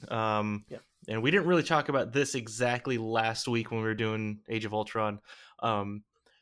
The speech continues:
Speaker 1: so where did that crew come from? 'Cause they had a helicarrier and a bunch of people, like, crewing this ship, just doing, I guess, ge-, I'm assuming generic upkeep on the ship, right? Like, moving stuff around. I don't know. They just had generic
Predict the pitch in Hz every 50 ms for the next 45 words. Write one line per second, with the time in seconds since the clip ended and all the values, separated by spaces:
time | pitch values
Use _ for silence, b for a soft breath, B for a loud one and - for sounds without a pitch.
0 | _ _ _ - - - 190 180 175 170 160 156 151 - - - _ _ _ _
1 | _ _ _ _ _ _ _ _ _ _ _ _ _ - - _ _ 160 151 151
2 | 170 190 214 247 277 277 233 156 165 185 165 143 151 143 135 - - - 160 147
3 | 143 139 - 139 117 107 - - 110 104 104 117 120 - 143 127 113 - 131 143
4 | 156 151 147 185 180 180 165 - - 135 120 117 113 113 113 117 - 117 117 117
5 | 117 185 - - 156 131 - - 156 147 - 120 113 113 113 113 - _ - 110
6 | 110 - - _ _ _ _ - - - 160 165 165 156 135 123 117 117 110 117
7 | 113 - - - - - 170 208 208 - - 131 123 - - 143 135 127 120 117
8 | 113 117 113 117 b b b b b b b b b b b b b 147 143 139
9 | 165 160 - - - 160 156 170 180 190 190 - - 254 247 220 156 120 160 156
10 | 139 135 135 127 120 - - - 110 110 - - - 117 - - _ - - -
11 | _ _ - 113 110 - 107 104 - - - - - - 131 131 123 123 120 -
12 | - 113 110 104 - _ _ _ _ _ _ _ _ _ _ - 143 139 165 180
13 | 185 180 165 160 - - 175 170 165 - 160 156 156 - - 147 131 117 110 104
14 | 104 113 123 135 131 - 135 120 - 117 113 110 104 - -